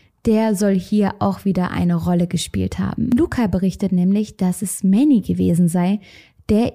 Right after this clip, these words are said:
ihn zu diesem Mord gedrängt habe. Während des Prozesses stößt man dann aber auf einen Film. Einen Film, in dem Sharon Stone mit einem fiktiven Charakter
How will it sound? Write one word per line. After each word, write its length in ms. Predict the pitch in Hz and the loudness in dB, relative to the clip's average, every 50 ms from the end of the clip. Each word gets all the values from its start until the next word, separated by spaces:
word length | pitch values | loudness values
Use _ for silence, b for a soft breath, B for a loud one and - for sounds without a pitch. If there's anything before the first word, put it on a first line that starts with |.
| - - | -4 -2
ihn 400 | 220 214 208 214 208 208 226 - | 0 2 2 2 2 0 -2 -4
zu 260 | - - - 240 254 | -6 -4 0 0 2
diesem 320 | 220 220 196 185 196 190 | 2 0 0 2 2 2
Mord 280 | 170 165 165 170 - - | 2 2 0 -2 -4 -4
gedrängt 520 | - 180 - 175 - 165 165 170 - - | -6 -4 -2 -2 0 0 0 0 -2 -6
habe. 300 | - 180 - - - 127 - _ _ _ _ _ _ _ _ _ _ | -8 -10 -8 -8 -10 -12 -12 _ _ _ _ _ _ _ _ _ _
Während 420 | - 214 226 269 302 302 285 277 | -4 -2 -2 0 0 0 0 -2
des 160 | - 240 - - | -2 -6 -8 -8
Prozesses 1080 | - - 247 - - - - 202 190 - - - - - - - - - - - - _ _ _ _ _ _ _ | -6 -6 -6 -6 -6 -6 -4 -4 -4 -4 -6 -6 -8 -8 -8 -10 -14 -16 -16 -18 -20 _ _ _ _ _ _ _
stößt 540 | - - - - - 254 269 294 - - - | -16 -16 -12 -6 -2 -2 -2 -2 -4 -4 -2
man 220 | 262 247 233 233 220 | 0 0 2 2 2
dann 180 | 214 208 214 - | 0 0 -2 -2
aber 360 | 214 196 185 196 196 - 202 | -4 -4 -2 -2 -2 -2 -4
auf 180 | 175 - - | -4 -6 -4
einen 260 | - 180 170 175 175 170 | -2 0 0 0 0 -2
Film. 600 | - - - - 185 170 170 180 196 196 180 - | -4 -6 -6 -4 -4 -2 -2 -2 -2 -4 -6 -6
Einen 300 | - 214 208 208 202 190 | -4 0 2 2 2 2
Film, 440 | - - - 254 247 214 226 247 254 - | 0 0 0 0 2 2 2 2 0 0
in 180 | 214 202 196 | 0 0 0
dem 280 | 180 202 196 196 196 196 | 0 0 0 0 0 -2
Sharon 420 | - - - 277 302 311 311 311 - | -4 -6 -4 -2 0 0 0 0 -2
Stone 580 | - - - - 247 233 202 180 202 226 233 B B B | -6 -8 -6 -4 -2 0 0 0 0 0 -2 B B B
mit 200 | - 226 214 - | -2 0 0 0
einem 220 | 233 226 214 214 208 | 0 0 0 0 0
fiktiven 520 | - 226 - - - - 277 294 302 294 | -2 -4 -6 -4 -4 -2 0 2 2 2
Charakter 720 | 277 - 254 214 214 214 208 - - - 185 180 202 247 | 0 0 -2 -2 -2 -4 -4 -4 -4 -2 0 0 0 -2